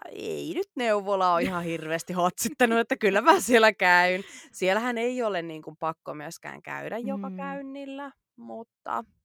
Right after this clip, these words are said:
Speaker 1: no, ne nyt on, tiiäks,
Speaker 2: Ne
Speaker 1: vähän
Speaker 2: on,
Speaker 1: sellaisia.
Speaker 2: joo.
Speaker 1: Ja sit vähän sama ajatus tosta radista, kun siitä puhuttiin aikaisemmin, niin mulla on vähän sellainen, että no,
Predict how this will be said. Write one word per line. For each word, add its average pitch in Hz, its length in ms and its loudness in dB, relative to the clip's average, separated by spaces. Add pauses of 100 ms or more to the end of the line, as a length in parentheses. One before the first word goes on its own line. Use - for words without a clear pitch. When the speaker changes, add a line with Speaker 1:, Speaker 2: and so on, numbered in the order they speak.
(360)
Speaker 1:
no, 254 440 -4 (920)
ne 226 160 -2
nyt 339 160 -6
on, 233 260 6
tiiäks, 214 260 0
Speaker 2:
Ne 196 80 0
Speaker 1:
vähän 180 160 2
Speaker 2:
on, - 60 2
Speaker 1:
sellaisia. 180 520 0
Speaker 2:
joo. 170 380 -6 (260)
Speaker 1:
Ja 262 140 0
sit 339 200 -10
vähän 311 220 -2
sama 262 300 0
ajatus 190 300 -2
tosta 170 260 -8
radista, 180 500 -4
kun - 120 -18
siitä 156 260 -14
puhuttiin 151 460 -10
aikaisemmin, 160 680 -8
niin 165 220 -8 (800)
mulla 427 160 -4
on 330 60 0
vähän 330 160 0
sellainen, 294 260 -4
että - 180 -14
no, 427 220 -10